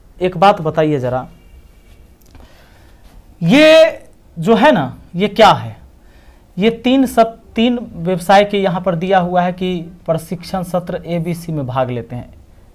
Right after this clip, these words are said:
ये प्रशिक्षण सत्र है एबीसी। ए में अगर बात करें तो दस आ पाँच, पन्द्रह लोग,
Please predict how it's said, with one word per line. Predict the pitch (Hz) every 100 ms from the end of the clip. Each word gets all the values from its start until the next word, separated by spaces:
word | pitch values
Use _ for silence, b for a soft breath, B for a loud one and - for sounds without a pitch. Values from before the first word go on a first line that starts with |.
| - -
ये | 160 226 262 - b b b _
प्रशिक्षण | 165 165 190 - 185
सत्र | 180 170 180
है | 185 185
एबीसी। | 156 139 123 - 104 - _ b b b b b b b b _ _ _ - _ - _
ए | 214 269
में | 269
अगर | 269 269
बात | 220 233 240
करें | - 247 262
तो | 220
दस | 170 214 220
आ | 202
पाँच, | 175 156
पन्द्रह | - 170 151 131
लोग, | 120 117